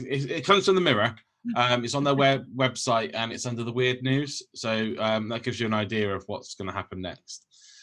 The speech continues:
Speaker 1: And the, the headline is, "Morrison's, Tesco, and Sainsbury's staff dish dirt on customers' annoying habits."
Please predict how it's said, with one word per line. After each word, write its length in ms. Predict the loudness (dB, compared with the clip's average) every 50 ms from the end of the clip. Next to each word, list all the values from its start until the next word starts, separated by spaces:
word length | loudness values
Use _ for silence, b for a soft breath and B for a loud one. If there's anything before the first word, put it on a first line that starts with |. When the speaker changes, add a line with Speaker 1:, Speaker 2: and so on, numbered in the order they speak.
| b b _ 2
Speaker 1:
And 360 | 4 4 6 4 4 2 4
the, 220 | 4 4 4 4 2
the 100 | 2 2
headline 460 | 2 2 0 4 4 6 6 6 4
is, 220 | 2 -2 -2 0 4
"Morrison's, 600 | 6 6 6 6 4 2 -2 -4 -6 -8 -8 -6
Tesco, 460 | -2 -2 0 0 0 0 2 2 2
and 100 | 2 0
Sainsbury's 560 | 0 0 0 0 0 -2 -2 -2 -4 -4 -4
staff 300 | -2 -4 -4 -4 -4 -6 -10 _ -4
dish 240 | -4 -4 -4 -6 -6
dirt 220 | -4 -2 -2 -2 -4 -6
on 180 | -8 -8 -8 -8
customers' 640 | -8 -10 -10 -10 -12 -10 -10 -8 -8 -8 -10 -10 -12
annoying 460 | -10 -8 -8 -6 -6 -6 -8 -10 -12 -12 -10
habits." 600 | -10 -10 -10 -12 -16 -18 _ _ -18 -18 -18 -18